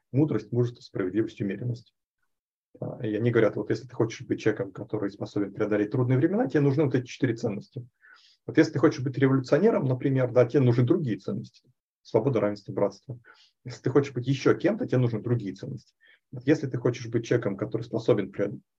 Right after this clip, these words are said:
вот, в трудные времена остаться нормальным человеком, тебе вот эти четыре нужны. Вот, вот это, мне кажется, тоже очень важно. Да, стоицизм — это про контент. Да, это про, вот,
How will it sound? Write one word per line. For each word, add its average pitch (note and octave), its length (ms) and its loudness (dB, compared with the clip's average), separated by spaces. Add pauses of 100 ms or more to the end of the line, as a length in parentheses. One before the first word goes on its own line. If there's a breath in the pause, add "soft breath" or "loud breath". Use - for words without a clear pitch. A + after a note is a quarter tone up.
(160)
вот, - 280 -6
в - 120 -20
трудные G#2+ 300 2
времена A2 220 -2
остаться - 360 -6
нормальным G2 400 2
человеком, C3 300 -8
тебе C#3+ 140 0
вот - 100 -4
эти G2+ 120 -6
четыре - 320 -12
нужны. A#2+ 260 -12 (460 soft breath)
Вот, B2 160 -4
вот C3 120 -2
это, F3+ 160 2
мне B2+ 140 2
кажется, A#2 340 -2
тоже G#2 200 2
очень F#2+ 220 -8
важно. F#2+ 360 -8 (260 soft breath)
Да, - 120 -4
стоицизм — D3+ 520 -4
это A#2+ 180 0
про - 200 -4
контент. - 540 -4 (460)
Да, A2 200 -8
это A#2+ 180 -6
про, A#2+ 260 0
вот, A2 260 0